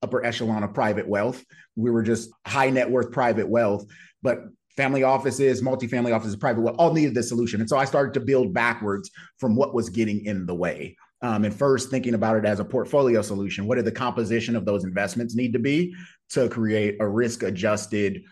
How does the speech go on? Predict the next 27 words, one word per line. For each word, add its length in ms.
return 380
experience 460
that 140
made 240
sense? 320
What 120
did 140
the 80
cash 320
flow 280
experience 500
have 240
to 60
be? 520
What 140
did 100
the 180
attributes 720
of 320
the 240
kind 180
of 60
investment 460
vehicle 380
have 240
to 80
be? 460